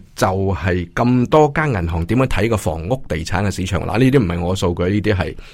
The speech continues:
啱啱公布嘅數據，係咁多間銀行嘅。嗱，你估唔估到平均嘅銀行認為，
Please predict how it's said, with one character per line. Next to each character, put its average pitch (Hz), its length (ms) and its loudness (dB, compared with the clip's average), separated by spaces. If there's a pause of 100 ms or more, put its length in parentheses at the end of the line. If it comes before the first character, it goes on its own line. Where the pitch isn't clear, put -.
(140)
啱 113 200 6
啱 110 200 2
公 98 280 2
布 87 80 -2 (160)
嘅 - 20 -4
數 87 240 -2
據， 80 60 -4
係 82 160 -2 (180)
咁 107 280 2
多 117 160 6
間 110 200 0
銀 - 180 -2
行 85 160 -2
嘅。 92 120 -4 (540)
嗱， 107 160 2 (300)
你 131 180 8
估 135 140 6
唔 143 160 6
估 135 160 6
到 127 220 8 (880)
平 107 340 4
均 170 320 8
嘅 135 100 6
銀 87 280 2
行 92 220 2
認 98 220 2
為， 87 300 0